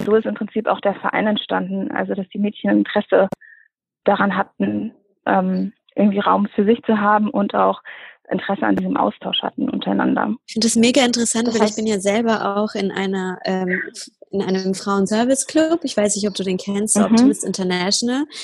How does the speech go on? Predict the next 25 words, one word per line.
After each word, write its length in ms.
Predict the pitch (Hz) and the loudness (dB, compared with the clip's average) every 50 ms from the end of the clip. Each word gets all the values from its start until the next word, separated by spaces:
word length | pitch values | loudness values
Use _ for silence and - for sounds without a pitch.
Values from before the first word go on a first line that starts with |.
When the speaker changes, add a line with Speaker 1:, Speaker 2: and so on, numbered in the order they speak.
| - - - - - - | -14 -14 -16 -16 -8 -6
Speaker 2:
Und 320 | - 190 202 196 202 208 | -2 0 2 2 2 2
das 120 | 196 196 185 | 2 0 0
ist 140 | 202 - - | -2 -2 -2
ja 120 | 196 - - | -2 0 0
auch 160 | 175 190 208 | 2 2 2
Speaker 1:
Okay. 180 | 220 208 202 208 | 2 0 0 2
Speaker 2:
wirklich 220 | 220 226 269 - | 4 4 4 2
spezialisiert, 800 | - - 214 196 - 208 185 196 185 - - 208 208 202 196 - - - | 2 -2 -8 -6 -4 -4 -4 -4 -4 -4 -2 0 0 0 -2 -4 -6 -4
um 200 | 196 190 190 190 | -2 0 0 2
die 100 | 185 190 | 2 2
Hilfe 640 | 185 196 185 196 202 - - 196 190 190 190 190 - - - - - - - - | 2 2 2 2 0 0 0 2 2 2 0 -2 -4 -8 -14 -16 -16 -16 -14 -6
sozusagen, 720 | - 208 196 - 196 175 190 190 190 190 190 190 185 185 185 - | -4 -2 -2 0 0 0 2 2 2 2 2 2 0 0 -2 -4
äh, 260 | - 185 180 190 180 | -4 -4 -2 -4 -4
für 280 | 180 - - - 196 185 | -6 -6 -4 0 2 2
Mädchen 360 | 185 190 202 - - 196 180 | 4 4 2 2 0 0 0
und 200 | 170 170 170 175 | -2 -2 -4 -4
Frauen 400 | - - - - 185 185 190 185 | -6 -6 -4 -2 0 0 0 0
anzubieten, 720 | - - 175 180 - - 175 - 180 175 175 180 - 175 180 | 0 0 0 2 2 0 0 0 -2 -2 -2 -2 -4 -4 -2
sage 160 | 180 175 180 | 0 0 0
ich 120 | 180 175 | 0 0
jetzt 180 | 185 180 - - | -2 -4 -2 -2
mal 120 | 185 180 | -4 -2
in 100 | 175 180 | -2 -2
Education, 880 | - - 170 180 185 175 - - 190 180 185 185 - - 190 185 185 185 | -2 -2 -2 -2 -4 -4 0 2 4 4 4 4 4 2 2 0 0 0
in 200 | 165 165 175 | -2 -2 -4